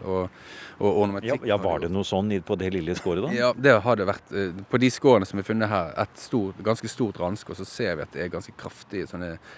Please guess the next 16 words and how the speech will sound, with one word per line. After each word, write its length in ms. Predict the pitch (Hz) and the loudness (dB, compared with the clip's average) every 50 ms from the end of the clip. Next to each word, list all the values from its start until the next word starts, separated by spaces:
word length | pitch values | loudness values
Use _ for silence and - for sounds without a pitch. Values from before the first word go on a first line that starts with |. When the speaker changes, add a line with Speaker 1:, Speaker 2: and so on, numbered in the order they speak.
| - - | -12 -8
Speaker 1:
det 80 | 107 104 | -8 -8
som 140 | - 90 | -8 -6
vi 20 | 90 - | -2 0
kaller 160 | 101 95 104 101 | 0 2 2 0
for 160 | - 90 87 | -2 -2 0
matskorper, 840 | 85 85 87 98 - - - - 101 - - - - - 62 58 85 | 2 2 2 2 0 -4 -4 -2 -2 -2 -4 -6 -6 -4 -4 -4 -6
da. 260 | 98 - - - - - - - - - - - - | -8 -12 -18 -20 -20 -20 -20 -20 -20 -20 -18 -8 -6
Det 80 | 127 117 | -6 -4
som 100 | - 120 101 | -2 -4 -6
vi 20 | |
fant 300 | - - 127 113 101 - | -2 -2 -2 -2 -2 0
her 160 | - 127 104 95 | 0 0 2 2
var 160 | 110 120 101 | 2 2 0
jo 60 | 95 | 0
et 80 | - - | -4 -6
sånt, 240 | 113 95 - - | -10 -10 -12 -14